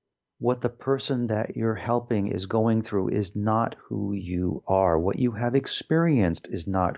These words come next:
who you are. That's called secondary P T S D, vicarious trauma, compassion fatigue. All of that means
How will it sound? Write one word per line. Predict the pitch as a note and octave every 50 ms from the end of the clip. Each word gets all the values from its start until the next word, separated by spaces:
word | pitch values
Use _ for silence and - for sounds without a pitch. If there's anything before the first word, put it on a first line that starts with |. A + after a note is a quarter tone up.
| -
who | - F2+
you | F2+ F2+ F#2 F2+ F2+
are. | F2 F2 E2 D#2 D#2 - - - _ - - - - - - - - -
That's | A#2+ B2 A#2 -
called | - C#3+ C#3 B2+
secondary | - - - C#3+ C#3 - C#3 A#2+ A#2 B2 A#2 A#2 A#2 A2
P | A2 - - - A#2 G#2
T | - - - - G#2 G2+
S | G2+ F#2+ G2+ -
D, | - - G2 F2+
vicarious | E2 D2+ - G2+ G2+ G#2 G2+ - - B2 A#2+ A#2+ A#2 A#2 A#2+ A#2 G#2+ -
trauma, | - - - A2+ G2+ F#2+ F2+ E2+ D#2+ D2+
compassion | - - F#2 F2+ - - - A#2+ A#2 A2+ - - G2+ F#2
fatigue. | - G2 - - - F2+ E2 D#2+ D#2+ - - -
All | - A2 B2 C#3+ D#3+
of | F3 E3 C#3+
that | C3+ C3+ C3+ C#3 - G2
means | G2 A2 A2+ A#2+ A2 F2+ D#2+ D#2 - - - -